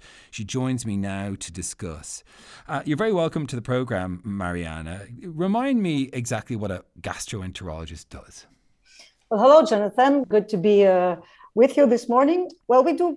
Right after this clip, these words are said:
Speaker 2: quite a lot of things, actually. Uh, we do explore the, the digestive tract from the stomach to the small bowel to the, uh, uh, colon, uh, but we also take care of the liver, of the pancreas.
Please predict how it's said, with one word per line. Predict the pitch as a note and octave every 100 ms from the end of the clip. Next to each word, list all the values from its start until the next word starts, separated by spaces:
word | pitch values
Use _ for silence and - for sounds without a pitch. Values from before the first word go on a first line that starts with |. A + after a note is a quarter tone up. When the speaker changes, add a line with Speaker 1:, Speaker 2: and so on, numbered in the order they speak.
| -
Speaker 2:
quite | - G4
a |
lot | E4+ F4
of | D#4 -
things, | C#4 G#3
actually. | F3+ - E3 F3
Uh, | G#3+ A3
we | A3
do | F3+ A#3+ D#4
explore | C#4 - - A3 G#3+ A3 A3
the, | F#3+ F#3+ F#3
the | F#3
digestive | F3 F3 G3 G3 F3
tract | - G3 G3
from | - F3
the | E3+
stomach | - A3+ A3+ A3+ A3+
to | -
the | D#3
small | D#3+ - E3+ E3
bowel | G3+ A3+ A#3 A#3 A#3 - - _
to | A3
the, | F#3+ F#3 -
uh, | - F3 E3 - E3+ E3 E3+
uh, | -
colon, | - B3+ C#4 C#4 C#4 C4+ - - -
uh, | G3 G3+
but | F#3+
we | G#3+ A3+
also | A3+ A3+ A3+
take | G#3+ G#3+ F#3+
care | F#3+
of | D#3 C#3+
the |
liver, | D3 G3 C#4 C4+ C#4+ C4+
of | E3+
the | D#3+
pancreas. | D#3+ G3+ A#3+ B3+ C4+ C4 C4 C4